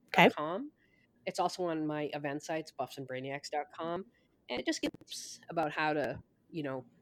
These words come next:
Speaker 1: how to, I guess, rake the system a little bit more in your favor. And one thing I, I don't think people are aware of is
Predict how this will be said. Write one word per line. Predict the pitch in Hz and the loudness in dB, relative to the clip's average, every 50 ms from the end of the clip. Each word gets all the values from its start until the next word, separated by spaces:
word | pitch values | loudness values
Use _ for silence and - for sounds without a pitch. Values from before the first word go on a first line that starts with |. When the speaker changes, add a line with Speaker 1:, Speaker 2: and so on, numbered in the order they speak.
| - - _ _ _ _ _ | -20 -20 _ _ _ _ _
Speaker 1:
how | - - 202 | -6 -6 -4
to, | 233 220 - - | -2 -2 -4 -2
I | - 165 | -4 -2
guess, | 156 175 160 - 160 | -2 -2 -4 -2 -2
rake | 160 165 165 - | -2 -2 0 0
the | - | -2
system | 160 - - 165 - - 170 | -4 -4 -6 -6 -2 0 2
a | 160 | 2
little | 160 165 165 165 | 2 2 4 4
bit | 160 156 147 - | 4 2 2 -2
more | 165 156 156 156 156 | -2 -2 0 2 2
in | 151 151 | 2 2
your | 139 139 | 0 -2
favor. | - - 135 139 151 151 175 180 196 214 - | -4 -2 0 0 2 4 4 2 2 2 0
And | - 147 147 | -2 0 0
one | 156 156 170 | 2 2 2
thing | 170 - 180 165 156 | 2 2 0 2 2
I, | 147 143 135 - - | 0 0 -2 -4 -8
I | 139 143 143 | -10 -8 -4
don't | - 139 139 139 | -2 -4 -2 -2
think | - 156 - | -4 -4 -2
people | 156 143 - 147 | -4 -4 -2 -2
are | 147 147 | 0 0
aware | 143 143 139 135 139 139 147 | 0 0 0 0 0 0 0
of | 156 147 143 | -2 -2 -2
is | 139 139 - | -4 -6 -6